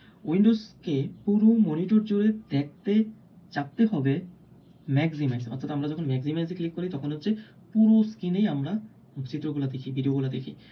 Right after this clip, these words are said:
Driver is hardware controller, ড্রাইভার হচ্ছে একটা হার্ডওয়্যার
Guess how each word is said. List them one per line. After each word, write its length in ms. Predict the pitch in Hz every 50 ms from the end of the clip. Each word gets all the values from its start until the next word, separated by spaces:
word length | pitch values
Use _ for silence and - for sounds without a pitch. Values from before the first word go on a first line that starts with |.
| - - - 147 139
Driver 360 | 143 147 160 185 214 240 226 - 156 139
is 100 | 135 135 - - - - - - -
hardware 420 | 139 135 139 135 147 160 180 208 214 -
controller, 340 | 135 131 127 123 120 120 123 127
ড্রাইভার 260 | - 131 131 143 147
হচ্ছে 140 | 147 147 165 165
একটা 140 | - - 208 240 - - - - - -
হার্ডওয়্যার 380 | 135 135 139 147 156 190 233